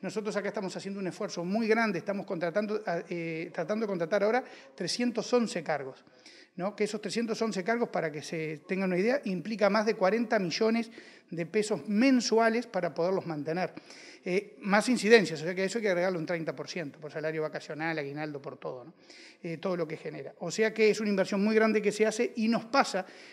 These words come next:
que muchos hospitales, en el de Ri-, Rocha lo estuvimos estudiando, pero preciso todo el resto del soporte que, que rápidamente no lo podemos hacer. La estrategia en los lugares donde nosotros no pudimos poner el C T I es el traslado rápido y oportuno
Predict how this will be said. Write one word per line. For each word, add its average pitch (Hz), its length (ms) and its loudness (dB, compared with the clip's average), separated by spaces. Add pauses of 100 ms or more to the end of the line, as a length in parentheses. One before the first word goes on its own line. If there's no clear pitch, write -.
que 185 140 2
muchos 247 380 6
hospitales, 185 680 -2
en 170 140 -4
el 170 140 -4
de 165 140 0
Ri-, 175 160 -2
Rocha 208 380 0 (140)
lo 160 120 -4
estuvimos 214 400 0
estudiando, 165 480 -4 (300)
pero 185 340 -2
preciso 208 420 -2
todo 262 300 4
el 226 60 2
resto 220 240 -2
del 196 100 2
soporte 196 560 -2
que, 170 400 -6
que 170 120 -6
rápidamente 170 640 -2
no 170 60 -4
lo 160 100 0
podemos 147 260 -8
hacer. - 180 -20 (720)
La 196 100 4
estrategia 220 880 4
en 180 100 -4
los 170 140 -4
lugares 185 380 0
donde 160 240 -6
nosotros 160 540 -6
no 196 220 0
pudimos 208 240 0
poner 180 260 0
el 160 80 -4
C 165 120 -4
T 160 120 -4
I 220 100 -2
es 214 100 -4
el 208 80 -4
traslado 185 360 0
rápido 196 300 2
y 185 80 0
oportuno 220 560 0